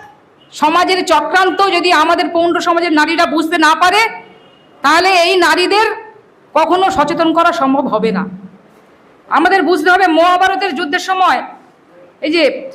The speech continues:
সবচেয়ে শক্তিশালী রা-, রাজ্য ছিল মগধ ও পৌণ্ড রাজ্য। এই মহাভারতের যুদ্ধ ধ্বংস হয়ে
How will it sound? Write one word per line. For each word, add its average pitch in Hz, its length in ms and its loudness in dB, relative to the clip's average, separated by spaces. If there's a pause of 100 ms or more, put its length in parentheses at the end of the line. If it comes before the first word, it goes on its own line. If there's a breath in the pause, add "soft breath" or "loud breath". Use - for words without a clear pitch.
সবচেয়ে 339 400 -2
শক্তিশালী 359 560 0
রা-, 349 180 2 (600)
রাজ্য 311 380 0
ছিল 381 260 2
মগধ 339 640 2 (180)
ও 330 100 0
পৌণ্ড 339 420 0
রাজ্য। 302 380 0
এই 277 300 0
মহাভারতের 349 540 2
যুদ্ধ 349 240 -2
ধ্বংস 302 320 0
হয়ে 359 300 -2